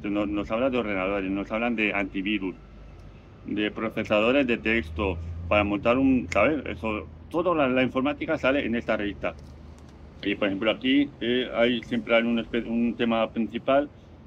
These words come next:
como es el, eh, chat G P T. Domínalo de una vez por todas. El chat este de inteligencia artificial.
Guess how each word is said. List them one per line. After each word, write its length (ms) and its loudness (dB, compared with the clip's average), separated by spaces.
como 180 -2
es 140 -2
el, 180 4
eh, 400 2
chat 220 2
G 80 -2
P 80 -2
T. 280 -2
Domínalo 540 6
de 60 4
una 140 8
vez 140 2
por 240 -4
todas. 320 0
El 380 0
chat 240 4
este 240 0
de 100 2
inteligencia 540 -2
artificial. 640 0